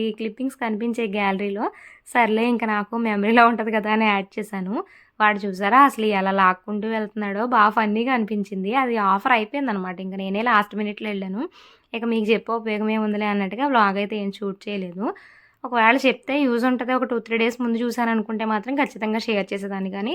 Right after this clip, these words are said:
ఇంకా అప్పటికే లాస్ట్ మినిట్ అనమాట. నేను వెళ్ళిందే నైట్ నైన్, ఎయిట్ థర్టీ ఆ టైంకి. ఇంకా యూజ్ ఉండదు కదా, నేను పోస్ట్ చేసే టైంకి అయిపోద్దని ఇంకా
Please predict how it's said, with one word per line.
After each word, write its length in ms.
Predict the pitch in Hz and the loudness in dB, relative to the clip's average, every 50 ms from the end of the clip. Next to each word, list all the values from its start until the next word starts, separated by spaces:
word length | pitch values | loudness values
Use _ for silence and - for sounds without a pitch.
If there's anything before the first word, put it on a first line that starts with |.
| 427 415 | -4 -4
ఇంకా 240 | 277 202 - 202 196 190 190 - - - - _ _ | -6 -6 -4 -4 -4 -4 -6 -10 -18 -20 -20 _ _
అప్పటికే 460 | - 214 220 - 226 220 214 208 226 214 | -2 -2 0 0 0 -2 -2 -2 -2 0
లాస్ట్ 400 | 233 226 202 190 208 214 - - | 2 4 6 6 4 4 2 0
మినిట్ 280 | 226 220 208 214 208 - | -2 0 0 0 -2 -2
అనమాట. 380 | 220 202 196 190 190 185 - 208 233 285 339 | -2 -2 -2 -2 -4 -4 -2 0 0 0 2
నేను 180 | 302 233 214 | 0 0 0
వెళ్ళిందే 380 | 208 196 196 196 202 208 214 220 | 0 0 0 0 0 0 2 2
నైట్ 320 | 226 214 202 196 196 - 220 | 2 2 2 0 -2 -2 -6
నైన్, 240 | 208 202 196 196 202 | -6 -6 -4 -4 -2
ఎయిట్ 240 | 202 202 196 196 | -2 -2 -4 -4
థర్టీ 240 | - 190 180 - 190 | -6 -10 -6 -2 0
ఆ 80 | 190 185 | 0 0
టైంకి. 360 | 180 185 175 175 180 180 214 | 0 -4 -8 -8 -8 -6 -6
ఇంకా 260 | 233 240 220 226 208 190 185 180 | -4 -4 -2 -2 -2 -2 -2 -2
యూజ్ 280 | 190 202 214 214 190 | -4 -2 -2 -2 -2
ఉండదు 260 | 220 208 208 180 185 | -2 -2 -2 -4 -6
కదా, 200 | 175 180 180 208 302 392 - - - - _ _ | -10 -8 -8 -8 -8 -8 -10 -16 -20 -20 _ _
నేను 180 | - 247 247 226 | -8 -8 -6 -2
పోస్ట్ 260 | 247 240 233 226 - | -2 -2 -2 -2 -2
చేసే 220 | 233 214 196 202 | -4 -4 -4 -4
టైంకి 300 | - 208 202 208 202 - | -6 -4 -4 -4 -6 -6
అయిపోద్దని 520 | 196 185 185 - 196 180 175 202 202 214 285 | -8 -8 -8 -10 -12 -12 -10 -8 -6 -4 -4
ఇంకా 220 | 320 294 247 214 | -2 0 0 2